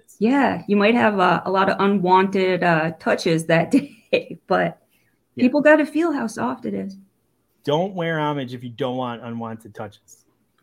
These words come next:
Speaker 2: Right.
Speaker 1: It's the only time it might not make sense to buy them.
Speaker 2: Be sure to check the tag of the person's shirt in front of you.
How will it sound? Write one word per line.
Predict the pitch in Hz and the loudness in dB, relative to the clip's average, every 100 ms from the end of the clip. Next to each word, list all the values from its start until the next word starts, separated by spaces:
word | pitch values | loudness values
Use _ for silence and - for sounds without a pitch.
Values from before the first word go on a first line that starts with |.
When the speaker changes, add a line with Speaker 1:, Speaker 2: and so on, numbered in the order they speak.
| _ | _
Speaker 2:
Right. | 175 190 165 156 - _ _ _ _ _ | -2 0 0 -2 -6 _ _ _ _ _
Speaker 1:
It's | - | -14
the | 123 | -8
only | 143 | -8
time | 147 147 139 123 | -4 -6 -6 -8
it | 127 | -12
might | 131 135 | -10 -8
not | 127 | -8
make | 117 110 | -12 -12
sense | 117 113 | -12 -14
to | - | -16
buy | 101 98 | -16 -14
them. | 90 _ - _ _ - | -18 _ -20 _ _ 0
Speaker 2:
Be | 240 | 0
sure | 233 240 | 6 6
to | 240 | 4
check | 247 220 220 | 0 -2 -2
the | 220 | -8
tag | - - 202 196 175 165 | -10 -4 2 4 4 0
of | 175 165 | -2 -4
the | |
person's | 175 202 190 190 190 175 170 | -4 0 -2 -2 -2 -2 -4
shirt | - 185 165 | -4 -4 -2
in | 175 | -2
front | 165 185 185 | -2 2 2
of | 170 | 2
you. | 156 185 | 0 -2